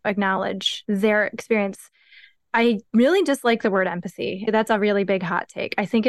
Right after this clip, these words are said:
empathy and sympathy are the same side of a coin that is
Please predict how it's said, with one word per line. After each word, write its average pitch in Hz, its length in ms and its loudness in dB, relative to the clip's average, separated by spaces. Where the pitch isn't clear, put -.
empathy 262 640 2
and 214 220 0
sympathy 220 500 -2
are 190 540 0
the 185 180 -8
same 233 300 2
side 214 320 2
of 196 180 0
a 196 60 0
coin 202 460 0
that 190 180 0
is 180 220 0